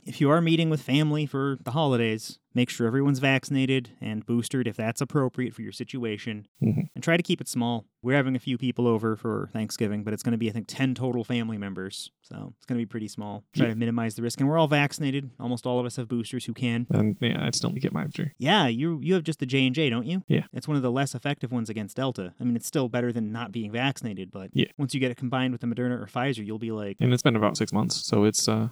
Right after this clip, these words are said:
Speaker 2: effectiveness has waned.
Speaker 1: I was speaking with the person when I got my booster. Apparently, if you got the J and J, the new rules are you can get a booster two months after.
Speaker 2: Huh, that's both great and terrifying.
Speaker 1: Well, you don't, you don't have to. I think
Speaker 2: No.
Speaker 1: the, I think right now they're still thinking that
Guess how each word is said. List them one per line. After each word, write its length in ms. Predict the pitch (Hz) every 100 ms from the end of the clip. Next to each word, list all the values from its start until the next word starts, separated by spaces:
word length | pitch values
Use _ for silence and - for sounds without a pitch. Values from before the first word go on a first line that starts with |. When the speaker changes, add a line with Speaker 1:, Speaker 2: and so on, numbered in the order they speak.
| -
Speaker 2:
effectiveness 420 | 139 120 - 113 113
has 80 |
waned. 140 | 110 110 113 - -
Speaker 1:
I 120 | 160
was 140 | 160
speaking 340 | - 180 175 175
with 100 | 151
the 60 | 156
person 540 | 156 135 147 135 123
when 180 | 127 131
I 180 | 127 156
got 340 | 143 127 110 110 _ -
my 100 | 131
booster. 440 | 123 110 - 101 -
Apparently, 640 | - - 180 170 139 120
if 140 | 127 -
you 300 | 139 127 113
got 220 | 131 127 -
the 80 |
J 240 | 113 123 117
and 120 | 110
J, 280 | 131 131 113
the 100 | 104
new 160 | 117
rules 300 | 127 117 110
are 200 | 117 110
you 120 | 107 113
can 100 | 120
get 120 | 117
a 60 |
booster 560 | 101 123 123 - 113 101 -
two 180 | - 170
months 220 | 131 113
after. 360 | 110 107 - -
Speaker 2:
Huh, 140 | 226 170 _
that's 400 | 117 120 - - -
both 220 | 120 110
great 320 | - 107 107 139
and 180 | 147
terrifying. 580 | 156 220 160 110 104 107 -
Speaker 1:
Well, 80 | 156
you 80 | 220
don't, 140 | 185
you 60 | 170
don't 180 | 170 -
have 300 | 165 110 -
to. 100 | 104 90 113
I 60 |
think 240 | 147 220 -
Speaker 2:
No. 60 | 113
Speaker 1:
the, 100 | - _
I 60 | 131
think 180 | 190 170
right 140 | 156
now 120 | 147
they're 100 | 135
still 240 | 123 - 131
thinking 420 | - 131 135 123
that 200 | 117